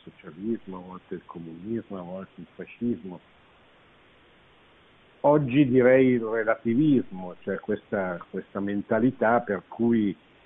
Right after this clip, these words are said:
la verità non esiste, ognuno è portatore di una sua verità, che sia religiosa o no, non ha nessuna rilevanza, e comunque la religione deve essere tenuta ai margini, perché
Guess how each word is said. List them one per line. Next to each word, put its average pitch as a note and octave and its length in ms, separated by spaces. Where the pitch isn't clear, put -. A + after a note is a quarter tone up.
la F2 60
verità G2 460
non G2 220
esiste, A2 760
ognuno G#2+ 500
è F2 100
portatore G2+ 760
di F2+ 80
una F2+ 220
sua G#2 260
verità, G2 600
che - 220
sia G#2+ 200
religiosa F#2 920
o F#2 100
no, F#2+ 340
non - 80
ha G2 100
nessuna F#2 600
rilevanza, G#2+ 760
e G#2+ 120
comunque A#2+ 680
la G#2+ 100
religione G#2+ 560
deve G2 280
essere F#2+ 360
tenuta G2 360
ai A2+ 100
margini, F2+ 880
perché - 340